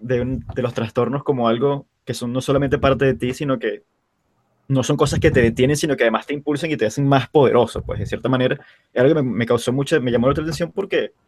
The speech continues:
mientras más, entre comillas, loco estoy, más poderoso soy también. Y más, más daño puedo hacer, más bien puedo hacer, y es algo que coloca a una persona con un trastorno en una luz muy diferente a la que estamos acostumbrados, pues,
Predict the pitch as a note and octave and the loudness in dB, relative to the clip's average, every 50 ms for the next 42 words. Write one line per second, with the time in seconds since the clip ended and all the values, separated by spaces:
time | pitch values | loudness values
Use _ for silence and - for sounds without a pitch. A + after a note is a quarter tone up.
0 | _ _ _ _ _ _ _ _ _ _ _ _ _ _ _ _ _ _ _ _ | _ _ _ _ _ _ _ _ _ _ _ _ _ _ _ _ _ _ _ _
1 | _ _ _ _ C3 C3 C3 C3+ C3 - - C3+ C#3 D#3 - - - - - - | _ _ _ _ 0 4 4 6 6 6 6 4 4 2 0 -2 -6 -10 -4 -2
2 | D#3+ D3+ - C3 B2+ B2+ C#3+ D#3 E3+ D#3+ D#3 D#3 - E3+ D3+ - - D3+ A2+ A#2 | -2 -2 0 -2 0 2 2 4 4 4 4 4 2 -2 -2 0 2 2 2 2
3 | D3+ F#3+ - _ _ _ _ _ _ _ _ _ _ _ - - - F#2+ - - | 0 -4 -12 _ _ _ _ _ _ _ _ _ _ _ -6 -4 -4 -4 0 0
4 | C3+ C3+ B2 A2+ G#2 - - - C3 B2 A#2 C3 C3+ C3+ D3 - - - _ _ | 2 2 2 2 0 -2 -4 -2 -2 -2 0 -2 -2 -2 -2 -4 -4 -8 _ _
5 | _ _ _ _ _ _ _ _ _ _ - A#2+ A#2+ A#2+ B2 B2+ C#3 C#3 - - | _ _ _ _ _ _ _ _ _ _ -4 -2 0 2 2 2 2 0 -4 -10
6 | - - _ _ _ _ _ A#2+ B2 B2 B2 - - C#3+ C#3+ - A#2 A2+ B2+ C#3+ | -14 -16 _ _ _ _ _ -2 0 0 0 4 4 4 4 4 2 2 4 2
7 | D3 D3 - - C3+ C#3 C#3+ C#3 A#2+ A2+ A2+ G#2+ - - B2+ B2+ C3 B2+ A#2 A#2+ | 2 2 2 2 2 2 2 0 0 0 0 -2 -4 -10 -10 -8 -6 -6 -2 0
8 | B2+ B2+ C3 - - A#2 A#2 C#3+ - _ _ _ _ _ _ _ _ _ _ B2+ | 0 0 2 2 0 0 -2 -2 -8 _ _ _ _ _ _ _ _ _ _ -2
9 | A#2 B2+ B2+ D3 C#3 D#3 A2+ - - - - B2+ A#2+ B2 A#2 A#2 A2+ A2 A#2 B2 | 0 0 0 2 2 0 0 -2 -6 -4 -2 0 0 0 0 0 -2 0 0 -2
10 | B2+ - C3+ B2+ A2 A2 A2 G2+ G#2 A2+ A#2 - - C3 B2+ C#3+ D3 - _ _ | -2 -2 -4 -4 -2 -2 -4 -4 -4 -4 -4 0 0 -2 -2 -2 -8 -10 _ _
11 | _ - _ - A#2 A2 A2+ A#2+ B2+ C3 C#3 C#3 - - - _ - B2 B2+ B2+ | _ -20 _ -2 0 2 4 4 4 4 4 2 0 -4 -10 _ -4 0 0 2
12 | A#2+ C#3 C3 - C3 B2 A#2 A2+ A2+ C#3 - - B2 A2+ A2+ A2+ - G#2+ G#2+ A2 | 2 0 2 4 4 4 4 2 0 0 -2 0 0 0 0 0 -2 -4 -2 -2
13 | A#2+ A2+ A#2 A2+ A2+ G#2+ A2 C3+ A#2+ G#2 - - G2+ G2+ G2 | -2 -2 -2 -4 -2 2 2 4 4 2 2 -2 -6 -6 -6